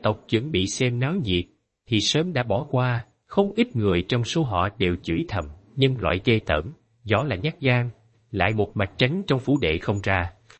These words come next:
Ta không tin ngươi có một mớ điểm vinh diệu lớn như vậy mà không đi vùng đất truyền thừa, một năm, hai năm, ba năm, một trăm năm, ba trăm năm,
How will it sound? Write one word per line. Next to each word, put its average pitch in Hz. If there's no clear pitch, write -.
Ta 160
không 160
tin 165
ngươi 156
có 160
một 110
mớ 139
điểm 110
vinh 131
diệu 90
lớn 123
như 120
vậy 82
mà 113
không 147
đi 139
vùng 104
đất 185
truyền 101
thừa, 95
một 101
năm, 131
hai 135
năm, 127
ba 127
năm, 143
một 101
trăm 123
năm, 123
ba 131
trăm 143
năm, 160